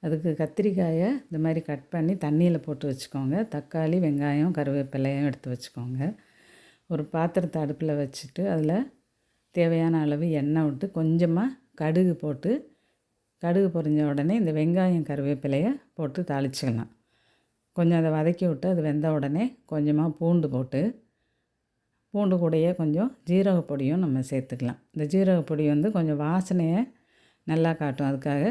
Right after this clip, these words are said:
கொஞ்சமா ஜீரக பொடி போட்டு அதையும் வதக்கிக்கோங்க. இதெல்லாம் வதங்கி வந்ததுக்கப்புறமா, நம்ம கட் பண்ணி வச்சிருக்கிற இந்த கத்திரிக்காயை போட்டு,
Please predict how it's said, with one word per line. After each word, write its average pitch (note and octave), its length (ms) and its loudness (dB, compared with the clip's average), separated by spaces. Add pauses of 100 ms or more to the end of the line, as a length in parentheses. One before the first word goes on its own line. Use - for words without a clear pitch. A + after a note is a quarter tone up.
(400)
கொஞ்சமா D#3+ 380 2
ஜீரக D3+ 320 0
பொடி C3 220 -2
போட்டு B2+ 280 -2
அதையும் C#3+ 300 2
வதக்கிக்கோங்க. C3 640 -2 (800)
இதெல்லாம் F3+ 400 2
வதங்கி F#3 340 4
வந்ததுக்கப்புறமா, D#3+ 800 0 (580)
நம்ம D#3 160 -2
கட் D#3+ 220 -4
பண்ணி G3 220 2
வச்சிருக்கிற D#3 520 0
இந்த D#3+ 240 2
கத்திரிக்காயை D#3 680 0
போட்டு, C3 340 -2